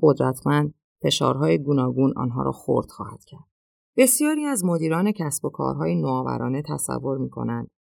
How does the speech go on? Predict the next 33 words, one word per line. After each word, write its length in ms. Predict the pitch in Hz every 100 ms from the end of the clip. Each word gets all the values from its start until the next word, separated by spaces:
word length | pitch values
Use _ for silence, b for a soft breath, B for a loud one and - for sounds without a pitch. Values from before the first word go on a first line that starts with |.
| -
چالش‌ها 520 | 247 254 262 - 285
و 100 | 302
مشکلاتی 600 | 220 175 - 151 165 185
را 120 | 185
که 120 | 175 156
بر 140 | 139
سر 340 | - 156 156
راه 220 | 156 165 151
آنها 320 | 120 120 127
وجود 380 | 123 120 117 117
دارد 320 | 117 120 -
باید 300 | 127 127 131
یک 180 | 117 -
تنه 260 | 113 123
حل 160 | 117 117
کنند. 400 | - - - - _ _ _ _ _ _ -
این 60 | 117
در 160 | 117
حالی 200 | 123 127
است 160 | 127 -
که 160 | 127 - _ _ -
کلید 300 | 170 160 185
حل 360 | 165 185 190
بسیاری 560 | 160 165 - 208 233 220
از 160 | 175
مشکلات 460 | 151 147 - - 139
در 160 | 143 139
دست 300 | 151 151 -
یک 220 | 143 -
نفر 260 | 127 127 123
و 60 |
دو 140 | 123 123
نفر 380 | 120 131 131